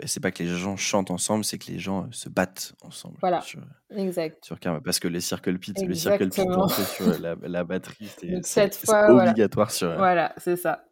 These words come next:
Speaker 1: sur Karma.
Speaker 2: C'est ça.
Speaker 1: Ouais. Et de, et de mon côté, t'en choisis une entre Dead Weight, Deliver Me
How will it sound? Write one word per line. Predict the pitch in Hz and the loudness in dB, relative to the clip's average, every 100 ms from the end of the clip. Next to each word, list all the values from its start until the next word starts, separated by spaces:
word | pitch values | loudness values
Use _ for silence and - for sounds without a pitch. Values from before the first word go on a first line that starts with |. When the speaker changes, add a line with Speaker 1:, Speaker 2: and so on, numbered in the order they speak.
| - | -6
Speaker 1:
sur | - 87 | -2 -2
Karma. | - 87 82 - | 2 4 4 0
Speaker 2:
C'est | - 185 | -2 -2
ça. | 170 170 - _ _ - | 0 -4 -6 _ _ -8
Speaker 1:
Ouais. | - 95 85 - - | 2 2 2 -2 -4
Et | 107 | 0
de, | 104 110 - _ _ _ | 2 0 0 _ _ _
et | 107 | 0
de | 104 | 2
mon | 107 117 | 4 4
côté, | 117 120 113 131 139 - | 2 -2 2 2 0 -4
t'en | - | -4
choisis | - 107 101 - | 0 0 0 0
une | 123 123 | 2 4
entre | 98 - | 2 0
Dead | 95 107 107 | 4 4 6
Weight, | 104 107 117 - - - - | 6 6 4 -2 -8 -10 -12
Deliver | 101 101 101 101 101 | -6 -2 0 2 2
Me | 98 101 | 0 -2